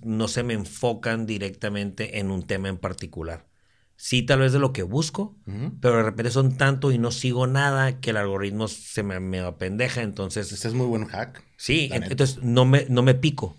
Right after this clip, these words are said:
Speaker 2: Ujú.
Speaker 1: O sea, no, no me empieza a aventar cosas de otro, me empieza a aburrir muy rápido porque no estoy viendo lo que quiero ver. Entonces, los dejo.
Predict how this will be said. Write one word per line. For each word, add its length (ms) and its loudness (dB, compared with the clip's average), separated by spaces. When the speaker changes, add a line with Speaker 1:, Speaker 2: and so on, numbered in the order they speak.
Speaker 2:
Ujú. 180 -6
Speaker 1:
O 260 -10
sea, 140 4
no, 220 4
no 140 6
me 100 6
empieza 400 4
a 120 2
aventar 460 0
cosas 380 2
de 80 0
otro, 400 0
me 140 0
empieza 240 2
a 40 8
aburrir 280 4
muy 160 2
rápido 420 4
porque 160 -4
no 80 0
estoy 240 -2
viendo 260 -2
lo 120 -2
que 160 -10
quiero 300 -6
ver. 180 -8
Entonces, 680 0
los 320 0
dejo. 400 -2